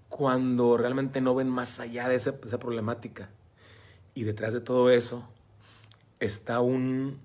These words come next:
un problema que es de que el día de mañana, eh,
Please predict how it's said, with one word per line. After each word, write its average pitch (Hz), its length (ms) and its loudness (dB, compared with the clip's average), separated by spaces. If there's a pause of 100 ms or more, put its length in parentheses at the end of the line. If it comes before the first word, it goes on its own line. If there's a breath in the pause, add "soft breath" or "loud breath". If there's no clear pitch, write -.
(260)
un 120 140 -6
problema 123 580 2 (1400)
que 120 380 2
es - 300 -10 (640)
de 123 200 -6
que 120 100 -6
el 113 80 -4
día 117 140 0
de 131 60 0
mañana, 127 580 -2 (1900 loud breath)
eh, 113 760 -2